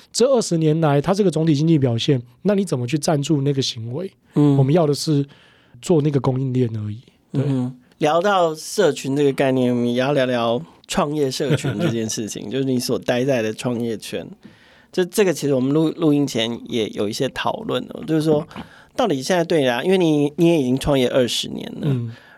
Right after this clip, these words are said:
Speaker 2: 当然称之为连续创业家，这是当之无愧。但是现在这个事业其实也已经做了七年了，
Speaker 1: 嗯。
Speaker 2: 对你来讲，现在你还会定义自己是个创业家，是个，是个 startup 吗？就是用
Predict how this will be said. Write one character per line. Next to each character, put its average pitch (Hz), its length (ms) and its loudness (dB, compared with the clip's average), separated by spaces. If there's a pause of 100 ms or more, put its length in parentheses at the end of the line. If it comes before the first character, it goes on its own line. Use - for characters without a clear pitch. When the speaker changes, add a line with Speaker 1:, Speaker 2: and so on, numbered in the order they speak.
(180)
Speaker 2:
当 175 140 0
然 139 220 0
称 147 160 -8
之 143 140 -4
为 120 160 2
连 113 180 0
续 135 180 -2
创 123 260 -2
业 113 140 -2
家， 107 280 -2
这 117 200 -6
是 107 440 -6
当 120 180 -4
之 113 220 -4
无 87 180 -8
愧。 - 300 -4 (340)
但 196 160 0
是 196 80 -2
现 190 200 0
在 165 140 2
这 143 120 -2
个 135 120 -2
事 135 220 -6
业 131 180 0
其 - 140 -8
实 123 160 -6
也 123 80 0
已 110 40 -4
经 123 180 -10
做 123 200 -2
了 110 60 -6
七 117 360 -8
年 113 140 -10 (120)
了， - 180 -14
Speaker 1:
嗯。 135 160 -4
Speaker 2:
对 180 120 2
你 139 100 -2
来 117 160 -2
讲， 104 180 -4
现 156 180 -2
在 139 240 -2 (100)
你 165 100 -4
还 143 240 0
会 196 220 4 (140)
定 180 240 2
义 160 240 -2
自 147 240 -6
己 110 280 -12
是 - 300 -8
个 - 440 -8 (240)
创 147 300 0
业 135 200 -2
家， 123 300 -2
是 143 160 -4
个， - 320 -4 (360)
是 - 180 -4
个 131 160 -2
startup 127 540 -2 (120)
吗？ - 260 -14
就 151 140 -4
是 139 300 -4 (240)
用 151 280 0